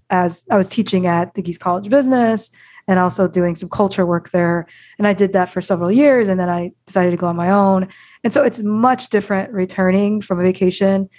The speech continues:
if you're a business owner. I'm sure many of you can relate to that. It's a whole different ballgame. And so it's, uh, it's been very difficult. I mean, I, I have to remind myself that this is new and this is something I've never done before. It's different from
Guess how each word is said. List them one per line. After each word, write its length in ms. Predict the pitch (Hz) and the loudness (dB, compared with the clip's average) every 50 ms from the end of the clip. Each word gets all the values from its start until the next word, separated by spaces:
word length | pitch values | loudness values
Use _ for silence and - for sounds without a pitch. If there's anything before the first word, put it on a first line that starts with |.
| _ _ _ - | _ _ _ -2
if 60 | - | 0
you're 100 | 202 180 | 0 2
a 40 | 170 | 2
business 380 | 180 180 170 175 180 175 - 196 | 2 0 0 0 -2 -2 0 0
owner. 360 | 190 190 190 190 190 190 185 | 2 4 4 4 4 2 2
I'm 100 | 180 175 | 0 -4
sure 200 | - - 196 185 | -4 -2 0 2
many 260 | 185 196 220 220 208 | 2 2 2 2 2
of 80 | 196 180 | 2 0
you 100 | 185 185 180 | 0 -2 -2
can 180 | - - 185 | -2 -4 -4
relate 360 | 175 175 175 185 185 220 233 - | -4 -2 0 0 0 0 0 0
to 120 | - 294 | 2 2
that. 380 | 277 285 277 285 277 294 294 - - - - - _ | 4 4 4 2 2 0 -2 -8 -18 -20 -20 -20 _
It's 100 | _ - | _ -4
a 40 | 190 | -4
whole 600 | - - - - - 214 202 202 202 196 196 196 | -4 -6 -10 -8 -2 0 2 4 4 4 4 2
different 300 | 185 185 165 - 185 165 | 0 0 -4 -6 -6 -6
ballgame. 520 | 175 170 165 170 165 175 185 240 240 233 247 330 | -4 -4 -4 -4 -4 -6 -8 -8 -10 -12 -10 -6
And 140 | 247 196 185 - | -4 -4 -2 0
so 360 | - 185 180 180 175 170 170 - - - - - _ - | 2 2 2 2 2 0 -2 -6 -12 -20 -20 -14 _ -2
it's, 340 | 202 190 185 - - - | 0 0 0 -2 -2 -2
uh, 240 | 190 175 175 175 180 - | 0 0 0 -2 -4 -6
it's 120 | - - | -8 -4
been 240 | - - 220 202 185 | -2 0 0 0 0
very 340 | 170 208 208 269 381 370 196 | 2 2 4 4 4 4 2
difficult. 480 | 214 202 - 302 226 - 196 180 - | 0 0 2 0 0 2 0 0 2
I 80 | 214 208 | 2 2
mean, 120 | 208 208 | 4 4
I, 80 | 208 208 | 4 2
I 200 | 202 220 214 202 | 2 0 0 0
have 140 | 214 208 - | 0 0 0
to 80 | 208 | 0
remind 300 | 202 190 190 190 202 196 | 0 2 2 2 2 0
myself 360 | 196 190 185 - 185 175 - | 0 -2 -2 -4 -6 -8 -8
that 80 | - - | -8 -8
this 140 | 202 185 - 190 | -8 -8 -8 -6
is 80 | 175 | -4
new 340 | 180 196 240 247 220 240 - _ _ _ - - - _ _ | 0 2 2 2 2 -2 -8 _ _ _ -20 -20 -20 _ _
and 120 | - 185 185 | 0 2 2
this 140 | 185 190 - | 2 0 -2
is 80 | 196 - | -2 -2
something 260 | 196 175 190 185 180 | 0 0 0 0 0
I've 100 | 180 180 | 0 0
never 220 | 196 185 170 175 175 | 0 0 0 2 2
done 180 | 180 185 180 175 | 2 0 0 -2
before. 420 | 175 - - - - - - - - | -4 -6 -8 -8 -8 -8 -8 -8 -8
It's 200 | 214 196 196 - | -8 -8 -4 -2
different 420 | - 202 190 - 196 185 185 - _ _ | -2 -2 0 0 -2 -2 -2 -4 _ _
from 400 | 190 180 170 170 170 170 165 | -4 -2 -2 -2 -4 -6 -8